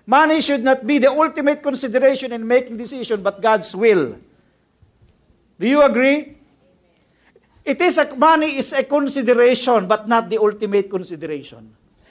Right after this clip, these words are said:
Halimbawa, mayroon kayong na-offer na trabaho sa inyo, yung isang offer sa inyo, minimum salary, yung isa one hundred thousand, anong pipiliin ninyo? Bago kayo sumagot, pakinggan nyo muna ako.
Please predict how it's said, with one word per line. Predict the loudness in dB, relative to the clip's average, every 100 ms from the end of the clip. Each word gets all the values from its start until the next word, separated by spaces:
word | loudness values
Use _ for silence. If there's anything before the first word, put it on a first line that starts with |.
| _
Halimbawa, | 0 2 4 6 4
mayroon | 4 4 4 2
kayong | 0 0 -2
na-offer | 2 2 2
na | 0 0
trabaho | 2 4 4 2
sa | 0
inyo, | 0 0
yung | -2 -6
isang | -6 -4 -2
offer | -2 -2
sa | -2 -4
inyo, | -4 -8 -16 _
minimum | -4 0 0 2 2 0
salary, | 2 4 4 2 2 -2 -6
yung | -10 -4
isa | 0
one | 2 2 2
hundred | 2 2 0 0 2
thousand, | 2 2 0 0
anong | -2
pipiliin | -6 -4 -2 -2 -2
ninyo? | -8 -12 -14 _ _ _ _ _ _ _ _ _ _
Bago | 2 2 2
kayo | 2 0 0
sumagot, | 2 4 4 2 0
pakinggan | -4 0 0 0
nyo |
muna | -6 -2 0
ako. | 2 0 -2 -10